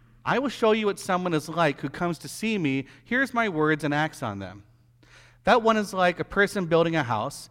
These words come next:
who dug deeply and laid the foundation on rock. When a flood arose, the river burst against that house but could not shake it because it had been well built.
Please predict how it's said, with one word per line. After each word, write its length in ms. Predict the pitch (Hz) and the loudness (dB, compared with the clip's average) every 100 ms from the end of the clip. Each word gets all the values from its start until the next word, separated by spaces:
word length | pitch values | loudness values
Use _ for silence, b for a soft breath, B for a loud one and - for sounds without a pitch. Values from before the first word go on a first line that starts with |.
| b b | b b
who 140 | - 180 | -4 2
dug 320 | 185 160 127 | 2 2 -2
deeply 480 | 170 190 202 214 180 | -4 -4 0 0 2
and 100 | 151 | 0
laid 160 | 156 | 0
the 80 | 147 | -2
foundation 840 | - 160 147 135 127 - 151 147 | -2 0 0 2 0 -2 -4 -4
on 320 | 120 131 131 | -2 -2 -2
rock. 380 | 123 143 110 - - _ b b b b | -2 -2 -2 -10 -20 _ b b b b
When 140 | 131 | -2
a 40 | 131 | -2
flood 300 | - 156 165 | 2 2 4
arose, 460 | 147 160 175 175 | 4 4 6 2
the 100 | 147 | 2
river 240 | 156 170 143 | 2 4 2
burst 380 | 170 180 175 | 4 2 2
against 360 | 143 131 170 - | -2 0 0 2
that 180 | 175 156 | 0 2
house 280 | 170 180 - | 4 4 2
but 200 | 135 - | -6 -6
could 260 | - 214 | -2 0
not 220 | 202 190 | 2 0
shake 360 | - - 185 180 | -2 -4 -4 -2
it 180 | 185 - B B - | -8 -10 B B -14
because 380 | 139 - 160 156 | -8 -2 -2 -2
it 160 | 151 | -4
had 120 | 147 | -4
been 220 | 139 131 123 | -2 -2 0
well 200 | 127 123 | 0 0
built. 420 | 117 107 - | -2 -4 -6